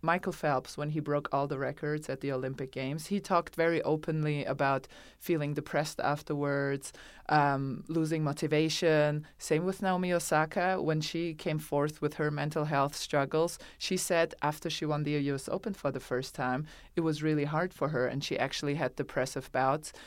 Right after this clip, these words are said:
And, um, and we have two very different examples after the Australian Open. Zal-, Zabalenka won the Australian Open. She was the player of the tournament.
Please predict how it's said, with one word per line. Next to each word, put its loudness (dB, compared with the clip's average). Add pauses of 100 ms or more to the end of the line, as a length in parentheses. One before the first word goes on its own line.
(280)
And, 4 (120)
um, 8 (260)
and 6
we 8
have 8
two 4
very 8
different 6
examples 4
after 4
the 4
Australian 2
Open. 2
Zal-, 6
Zabalenka 4
won 4
the 2
Australian 0
Open. 0
She -2
was 2
the -2
player 2
of 0
the -2
tournament. 0